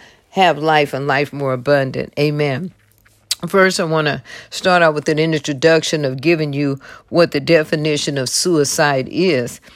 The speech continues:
Um, according to Webster, it says suicide is purposely, uh, uh, is to purposely take one's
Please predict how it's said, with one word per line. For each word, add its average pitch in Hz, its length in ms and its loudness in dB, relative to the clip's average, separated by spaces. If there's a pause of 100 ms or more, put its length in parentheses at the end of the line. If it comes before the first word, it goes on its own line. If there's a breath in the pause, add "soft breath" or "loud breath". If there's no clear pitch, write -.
(400 loud breath)
Um, 139 460 2 (100)
according 147 720 2
to 151 160 -2
Webster, 151 460 0
it 147 80 -2
says 151 280 -2
suicide 160 680 0
is 147 200 -6 (540 loud breath)
purposely, 147 1000 0 (640 soft breath)
uh, 143 440 2 (220)
uh, 135 440 0 (840)
is 160 220 2
to 170 180 -2
purposely 160 840 -2 (320 soft breath)
take 185 360 2
one's 156 440 0